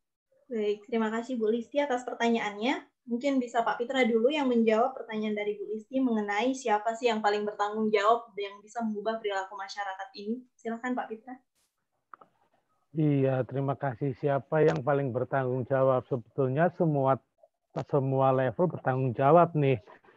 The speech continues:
Speaker 2: Bukan yang paling bertanggung jawab. Misalnya di rumah nih, ya, di rumah. Nah, siapa yang paling bertanggung jawab di rumah itu? Ya, orang tua kita bertanggung jawab terhadap perilaku, attitude anaknya yang, eh, seenaknya aja untuk,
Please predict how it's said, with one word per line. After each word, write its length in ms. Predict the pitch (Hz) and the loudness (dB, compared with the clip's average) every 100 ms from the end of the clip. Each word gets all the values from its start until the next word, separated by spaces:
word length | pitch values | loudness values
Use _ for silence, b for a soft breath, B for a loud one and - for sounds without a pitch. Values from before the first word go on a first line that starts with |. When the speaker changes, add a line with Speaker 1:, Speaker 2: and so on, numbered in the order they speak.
| - - | -6 -4
Speaker 2:
Bukan 240 | 120 143 | 2 4
yang 160 | 135 127 | 4 4
paling 240 | 143 123 | 4 4
bertanggung 480 | 113 - 135 131 120 | 2 2 2 2 4
jawab. 240 | 147 143 | 4 4
Misalnya 280 | 147 165 190 | 4 4 6
di 120 | 170 | 8
rumah 320 | 151 151 175 | 8 6 4
nih, 240 | 151 151 120 - _ _ _ _ | 2 -2 -6 -10 _ _ _ _
ya, 160 | 131 139 | -12 -4
di 80 | 131 | 0
rumah. 320 | 135 139 143 - _ _ - _ _ _ _ | 2 2 0 -4 _ _ -20 _ _ _ _
Nah, 120 | 135 127 | -8 -4
siapa 240 | 165 208 | 2 4
yang 160 | 202 185 | 4 4
paling 240 | 165 156 | 4 4
bertanggung 320 | 165 156 160 | 2 2 4
jawab 280 | 156 156 151 | 6 6 4
di 80 | 151 | 2
rumah 320 | 139 143 143 | 0 0 -4
itu? 160 | 143 127 | -4 -4
Ya, 120 | 110 113 | -4 -6
orang 240 | 110 110 | -8 -8
tua 240 | 123 117 | -8 -8
kita 320 | - 143 170 147 | -8 -8 -6 -6
bertanggung 400 | 110 117 107 101 | -8 -8 -8 -10
jawab 320 | 117 139 156 | -8 -8 -8
terhadap 440 | 123 113 107 135 143 - | -10 -10 -8 -8 -8 -8
perilaku, 720 | 127 123 117 - 147 170 190 _ _ _ - | -6 -4 -6 -6 -4 -4 -4 _ _ _ -14
attitude 640 | 131 - 135 - 170 180 | -12 -8 -10 -6 -4 -2
anaknya 500 | 151 139 139 - 170 180 | -2 -4 -4 -4 -2 2
yang, 240 | 170 165 165 165 _ - - - _ _ | 4 2 0 -8 _ -20 -20 -20 _ _
eh, 280 | - 156 156 | -2 2 4
seenaknya 540 | 151 170 170 151 180 185 180 | 2 0 0 -2 -2 0 2
aja 320 | 165 185 175 | 4 4 4
untuk, 320 | 160 165 165 | 2 0 0